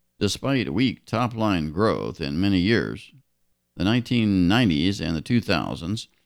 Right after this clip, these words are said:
saw the earnings growth of S and P five hundred companies run nearly three times the rate of inflation due to improvements in efficiency. However, starting with the quarter ending March thirty-one, two thousand fifteen,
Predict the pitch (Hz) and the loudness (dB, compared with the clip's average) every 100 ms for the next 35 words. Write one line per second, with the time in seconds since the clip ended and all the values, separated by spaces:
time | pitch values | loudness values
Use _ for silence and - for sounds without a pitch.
0 | _ - - 107 110 107 117 156 135 98 | _ -14 -6 -2 0 0 2 4 4 2
1 | 98 101 107 104 87 87 87 82 - 101 | 2 2 2 2 2 2 2 0 -2 -2
2 | 90 80 95 85 87 82 87 117 95 - | -2 -2 0 0 -2 -4 -2 -2 -2 -4
3 | 64 - 69 85 73 64 95 95 87 95 | -6 -6 -4 -4 -4 -4 -2 0 0 0
4 | 92 80 82 117 127 123 127 147 117 78 | 0 -4 -6 -2 -2 0 -2 -2 -2 -2
5 | 71 90 82 95 85 65 78 - 113 117 | -4 -6 -4 -2 -2 -4 -8 -6 -2 -2
6 | 110 73 76 87 92 - 85 80 101 104 | -2 -4 -2 2 0 0 -2 -2 -2 0
7 | 92 76 - 73 107 120 80 71 - - | 0 -2 -4 -4 0 0 -2 -6 -8 -14
8 | _ _ _ _ _ - 117 156 101 87 | _ _ _ _ _ -6 0 2 2 2
9 | 98 - 123 120 110 101 85 - 110 95 | -4 -2 0 2 0 -2 -6 -4 -2 0
10 | 85 71 101 120 90 76 82 95 92 - | 0 0 0 2 0 0 0 0 -2 -4
11 | - 98 85 92 87 78 - 87 87 80 | -4 0 0 0 0 -2 -6 -4 -2 -4
12 | 78 - 78 - 151 131 98 | -6 -10 -10 -2 2 4 4